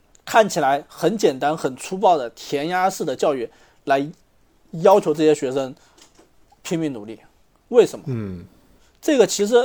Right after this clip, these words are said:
Speaker 1: 如果说能够把这一点做好的话，可以说就是一定程度上也能就是合理化张桂梅一些近乎于暴君、近乎于这个，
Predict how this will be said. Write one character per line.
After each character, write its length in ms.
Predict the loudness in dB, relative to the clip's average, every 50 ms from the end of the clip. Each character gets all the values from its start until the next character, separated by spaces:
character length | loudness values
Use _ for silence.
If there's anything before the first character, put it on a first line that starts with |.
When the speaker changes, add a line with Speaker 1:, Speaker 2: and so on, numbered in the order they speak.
| 0 -2
Speaker 1:
如 160 | -4 -2 2
果 140 | 4 4 4
说 140 | 2 0 -2
能 100 | -2 -2
够 60 | -2 0
把 160 | 0 0 2
这 120 | 2 0
一 40 | 0
点 140 | 0 -4 -2
做 160 | -2 -2 -2
好 140 | 0 -4 -8
的 60 | -6
话， 180 | -4 -4 -4 -4
可 240 | -6 -8 -4 -2 -2
以 40 | 0
说 220 | 2 0 0 -2 -4 -12 -20 _ _ _
就 100 | -2 -2
是 100 | -2 -2 -4 -6 _ -20 -20 -20 -20 _ _
一 80 | -12 -4
定 160 | -2 -2 -2
程 140 | -2 -4 -6
度 40 | -2
上 160 | -2 -2 -2
也 120 | -2 -4
能 280 | -4 -2 -2 -2 -2 -6 _ _ _ -8 -4
就 120 | -4 -2
是 80 | -2 -4
合 180 | -2 0 0
理 140 | 2 2 2
化 180 | 2 2 2 2
张 180 | 2 0 0
桂 140 | 0 -2 -2
梅 160 | 0 0 -2
一 40 | -2
些 260 | 0 2 0 0 0 -4 -12 _ _ _ -20 -20 -20 _
近 260 | -8 -4 -2 -2 -2
乎 140 | -2 -2 -2
于 80 | -2
暴 340 | -4 4 8 8 8 8 8
君、 240 | 4 0 -4 -6 -4
近 180 | -4 -4 -4 -2
乎 120 | -2 0
于 140 | 0 0 0
这 140 | 0 0 0
个， 260 | 2 2 2 2